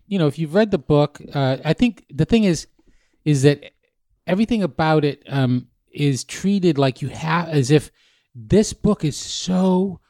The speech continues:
unbelievably good. This book is so unbelievably good that you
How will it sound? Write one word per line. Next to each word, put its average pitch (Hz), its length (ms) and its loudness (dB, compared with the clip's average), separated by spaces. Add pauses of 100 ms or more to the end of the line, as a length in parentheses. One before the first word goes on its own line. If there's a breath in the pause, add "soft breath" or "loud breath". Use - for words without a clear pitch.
(200)
unbelievably 175 1160 -2
good. 131 580 0 (3000 soft breath)
This 165 300 0
book - 260 2
is 156 120 -4
so 190 400 2
unbelievably 175 840 0
good 127 520 2
that 139 140 0
you 131 340 2